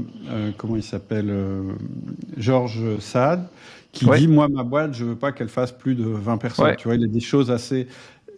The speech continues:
Speaker 1: et, et je sens que chez toi, ça, c'est, c'est pas du tout des limites, c'est pas, c'est, enfin, ça, ça rentre pas tellement dans ton, dans la définition de, de tes objectifs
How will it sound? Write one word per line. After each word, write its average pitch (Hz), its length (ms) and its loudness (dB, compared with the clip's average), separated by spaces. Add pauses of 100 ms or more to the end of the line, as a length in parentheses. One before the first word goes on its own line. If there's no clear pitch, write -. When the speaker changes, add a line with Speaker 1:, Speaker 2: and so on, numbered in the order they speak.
(120)
Speaker 1:
et, 120 320 -2
et 117 40 4
je - 80 -4
sens 175 180 2
que - 60 -8
chez 151 140 -2
toi, 190 180 0
ça, 180 180 -2
c'est, - 300 -6
c'est - 160 -6
pas 151 140 0
du 139 100 0
tout 143 160 -4
des 131 120 4
limites, 143 480 4
c'est - 140 -6
pas, 131 220 0
c'est, - 160 -14
enfin, 120 240 -2
ça, 123 240 0
ça 123 180 0
rentre 151 260 2
pas 170 140 2
tellement 160 440 2
dans 135 160 2
ton, 120 640 0 (1120)
dans 120 240 4
la 123 140 6
définition 151 720 0
de, 131 480 0
de 120 80 -2
tes 123 240 -2
objectifs 127 920 -4